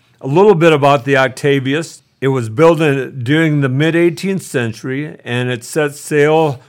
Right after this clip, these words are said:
to the high seas in seventeen sixty-one. The ship departed from England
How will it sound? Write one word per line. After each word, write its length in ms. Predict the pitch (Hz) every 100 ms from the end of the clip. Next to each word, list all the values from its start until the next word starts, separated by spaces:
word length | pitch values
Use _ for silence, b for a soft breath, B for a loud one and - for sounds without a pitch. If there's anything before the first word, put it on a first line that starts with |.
| b
to 100 | -
the 100 | 139
high 300 | 135 143 151
seas 560 | 147 - 175 165 160 143
in 100 | 113
seventeen 640 | - 151 151 - 165 151
sixty-one. 840 | - 165 - 151 143 147 123 107
The 80 | 101
ship 380 | - - 160 151
departed 500 | 127 - 139 143 123
from 240 | 139 123 -
England 640 | 196 202 160 110 101 117